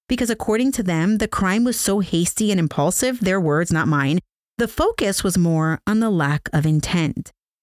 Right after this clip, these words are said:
After deliberating for four hours, Corbett was found guilty of the first-degree murder of Winford, and he was later sentenced to death. I just wanted to add a footnote here about Glenn's trial for the same murder, the murder of Winford Profit.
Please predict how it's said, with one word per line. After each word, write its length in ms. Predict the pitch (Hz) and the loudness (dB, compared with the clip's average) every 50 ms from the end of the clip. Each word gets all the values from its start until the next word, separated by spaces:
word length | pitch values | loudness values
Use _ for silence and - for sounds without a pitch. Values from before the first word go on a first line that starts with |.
| _ _ _ _ _ _ _ _ _ _ _ _ _ _ _ _ _ _ _ _ | _ _ _ _ _ _ _ _ _ _ _ _ _ _ _ _ _ _ _ _
After 280 | - 196 208 214 - 254 | -2 -2 -2 -2 -2 -4
deliberating 680 | 233 247 233 196 180 170 165 175 170 165 160 165 165 160 | -2 -2 0 0 0 0 0 0 0 2 2 0 0 0
for 180 | - - 165 | 0 -2 -2
four 380 | 151 - - - 151 170 196 - | -2 -2 -2 -2 0 0 0 0
hours, 520 | 151 139 143 143 139 139 139 151 - - - _ | 0 0 2 2 2 0 0 -2 -2 -6 -10 _
Corbett 420 | - - 220 240 254 254 311 302 285 | -6 -4 -2 -2 0 0 0 0 0
was 160 | 320 294 - | -2 -2 -2
found 280 | - 269 254 262 254 | -2 -2 0 0 0
guilty 520 | 190 165 147 143 - - - 147 143 170 - - | 0 0 0 0 -2 -2 -2 0 0 0 0 -2
of 140 | 185 170 | -2 0
the 80 | 170 180 | 0 -2
first-degree 600 | - - - 185 202 214 - - 269 247 277 277 | -4 -2 -2 -2 -2 -2 -2 -2 0 0 2 2
murder 420 | 254 190 151 147 143 139 135 135 - - | 2 2 0 0 0 0 0 0 0 0
of 180 | - 160 151 156 | 0 0 2 2
Winford, 580 | 156 170 190 196 - - 135 113 92 80 - - _ _ _ _ _ _ _ _ | 2 2 0 0 0 0 0 0 0 0 -2 -4 _ _ _ _ _ _ _ _
and 120 | - 196 | 0 2
he 120 | 190 214 208 | 2 2 2
was 180 | 185 180 170 | 2 0 0
later 320 | 175 175 190 226 254 294 302 | 2 2 2 2 2 0 0
sentenced 680 | - - 160 135 143 - - 143 135 139 143 - - - _ | 0 0 0 0 0 0 0 0 2 2 0 0 -4 -6 _
to 100 | - 170 | -4 -2
death. 460 | 156 151 175 156 143 117 78 - - - _ _ _ _ _ _ _ _ _ _ _ _ _ _ _ - | -2 0 0 0 2 0 -2 -4 -8 -12 _ _ _ _ _ _ _ _ _ _ _ _ _ _ _ -2
I 100 | 196 208 | 0 0
just 160 | 214 233 - | 0 0 0
wanted 200 | 214 190 185 185 - | 2 2 2 0 0
to 100 | - 165 | 0 0
add 100 | 165 170 | 2 0
a 60 | 160 | 0
footnote 480 | - - - 165 - 175 175 - 180 | -2 -2 -2 0 0 0 0 0 0
here 240 | - 202 185 185 180 - | 0 0 0 0 0 0
about 320 | 170 165 160 143 - - | 0 0 0 -2 -2 -2
Glenn's 420 | - 170 156 156 160 180 202 - | 0 0 2 2 2 2 0 0
trial 380 | - - - 185 190 196 214 214 | -2 -2 0 0 2 2 0 0
for 140 | - - 175 | -2 -2 -2
the 100 | 156 160 | 0 0
same 260 | - - 165 156 156 | 0 0 0 2 2
murder, 300 | 151 151 156 160 190 220 | 2 2 0 0 -2 -2
the 120 | 208 180 | 0 0
murder 280 | 160 156 151 151 156 147 | 0 0 0 0 0 0
of 140 | 147 143 147 | 0 0 0
Winford 360 | 147 151 151 - - 147 - | 0 0 0 0 -2 -4 -2
Profit. 420 | - 143 139 151 - - 180 - | -2 -2 -2 0 0 0 -2 -2